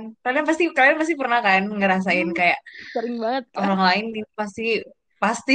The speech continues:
Speaker 1: sih semua orang kayaknya pasti bakal, pasti ngerasain, eh, overthinking karena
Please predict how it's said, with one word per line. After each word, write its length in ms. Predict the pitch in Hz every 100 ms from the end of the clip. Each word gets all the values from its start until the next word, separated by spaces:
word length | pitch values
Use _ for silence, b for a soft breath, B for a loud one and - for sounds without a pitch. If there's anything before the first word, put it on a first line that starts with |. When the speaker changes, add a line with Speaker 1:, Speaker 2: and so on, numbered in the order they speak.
| 285
Speaker 1:
sih 100 | 247
semua 300 | 240 226 214
orang 140 | 220 254
kayaknya 240 | 247 208 269
pasti 140 | 262 262
bakal, 260 | 247 196 185 180 - - -
pasti 180 | 220 208 247
ngerasain, 580 | 208 214 214 - 185 180 175 175 - _ _ _ -
eh, 320 | 175 170 165 -
overthinking 760 | 190 214 202 208 202 196 208 202 202 196 196
karena 280 | 202 185